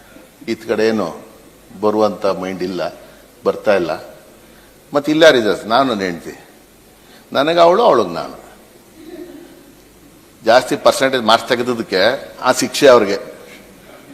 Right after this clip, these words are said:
ಜಾಸ್ತಿ ಪರ್ಸೆಂಟೇಜ್ ತೆಗೆದ ಥರ ಓದಿಸಿದ್ರಲ್ಲ, ಶಿಕ್ಷೆ ಏನ್ ಗೊತ್ತೇನು? ಇದು ಮನೆ ಅಧ್ಯಕ್ಷರೇ. ಆ? ನಿಜನ ಸುಳ್ಳ? ಮನೆ ಅಧ್ಯ-, ನಮ್ಮ ಮಕ್ಕಳು ತಂದೆ ತಾಯಿ ಆಶ್ರಯ ಆಗ್ಬೇಕಲ್ಲ ಮಕ್ಕಳೇ, ಮ-, ಮನೆ ಅಧ್ಯಕ್ಷರೇ.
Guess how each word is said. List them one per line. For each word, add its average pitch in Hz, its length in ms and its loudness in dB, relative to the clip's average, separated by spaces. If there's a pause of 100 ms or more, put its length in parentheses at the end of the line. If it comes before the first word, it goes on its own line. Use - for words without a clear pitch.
(440)
ಜಾಸ್ತಿ 156 280 6
ಪರ್ಸೆಂಟೇಜ್ 156 520 2
ತೆಗೆದ 156 380 2
ಥರ 151 140 4
ಓದಿಸಿದ್ರಲ್ಲ, 165 880 2 (380)
ಶಿಕ್ಷೆ 226 260 0
ಏನ್ 233 160 6
ಗೊತ್ತೇನು? 208 760 2 (300)
ಇದು 185 240 4 (840)
ಮನೆ 170 140 0
ಅಧ್ಯಕ್ಷರೇ. 190 800 0 (1120)
ಆ? 190 140 6 (960)
ನಿಜನ 262 280 6
ಸುಳ್ಳ? 262 260 4 (1200)
ಮನೆ 254 120 6
ಅಧ್ಯ-, 240 180 2
ನಮ್ಮ 214 300 0
ಮಕ್ಕಳು 220 480 2
ತಂದೆ 226 280 2
ತಾಯಿ 233 200 2
ಆಶ್ರಯ 233 420 4
ಆಗ್ಬೇಕಲ್ಲ 196 380 4
ಮಕ್ಕಳೇ, 160 640 4
ಮ-, 156 100 4
ಮನೆ 151 240 0
ಅಧ್ಯಕ್ಷರೇ. 156 400 2